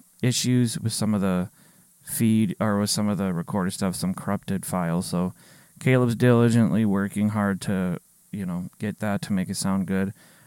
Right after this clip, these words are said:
I have been working on some, um, conversations with some people,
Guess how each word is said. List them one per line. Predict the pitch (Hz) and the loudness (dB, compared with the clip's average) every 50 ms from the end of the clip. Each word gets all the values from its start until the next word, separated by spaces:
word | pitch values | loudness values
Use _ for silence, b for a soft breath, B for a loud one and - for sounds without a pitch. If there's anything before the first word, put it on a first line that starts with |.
| B B - | B B -2
I | 107 107 | 0 2
have | 107 107 110 95 95 98 85 | 2 2 2 2 0 0 0
been | - 107 104 104 | 0 2 2 2
working | 104 104 95 - 90 110 104 | 2 0 0 -2 0 0 2
on | 101 95 98 | 2 0 0
some, | - - 104 98 98 98 101 101 - b b b b b b b b b b _ _ _ - | 0 0 0 2 2 2 0 -2 -4 b b b b b b b b b b _ _ _ -6
um, | - 107 107 98 95 90 | -2 0 2 2 0 0
conversations | - 117 113 110 104 104 - 101 98 101 95 - 95 107 101 101 - - | 0 0 2 2 2 0 0 0 0 0 0 0 0 -2 -2 -4 -6 -6
with | - 98 107 104 | -4 -2 -2 -2
some | - - 110 104 | 0 -2 -2 0
people, | - 127 127 - 131 131 131 127 127 123 - | 0 -2 -2 0 2 2 4 4 2 0 -2